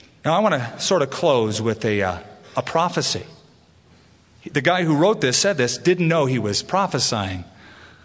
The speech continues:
But it's very profound. It was written in eighteen sixty by a French chemist, scientist named Pierre Bercelt.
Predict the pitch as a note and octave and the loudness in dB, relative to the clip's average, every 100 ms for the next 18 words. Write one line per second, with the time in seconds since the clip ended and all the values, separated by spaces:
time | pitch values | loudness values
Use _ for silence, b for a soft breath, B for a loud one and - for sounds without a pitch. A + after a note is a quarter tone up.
0 | B B2+ B2 - A#2 D#3 F#3+ F#3 F3 F#3+ | B -4 -4 -4 0 2 2 0 -2 0
1 | F#3 D3 A#2+ A2+ G3 D#3 C3+ D#3 F3 D3+ | 0 0 -2 0 0 0 0 0 -2 0
2 | - F#3+ - C3 A#2+ A#2 G#2+ - E3+ - | 0 0 -2 -2 0 0 -2 -2 -2 -2
3 | - G3+ C3 G#2 - - B B B B | 0 2 2 0 -2 -6 B B B B
4 | B B _ - - F#3+ F3 D3 D3 - | B B _ -4 0 2 0 0 0 0
5 | D3 C3+ C#3+ D#3+ F3 D3 C3+ C3+ - E3 | 0 0 0 2 2 2 2 2 2 0
6 | A2 - - | -2 -4 -6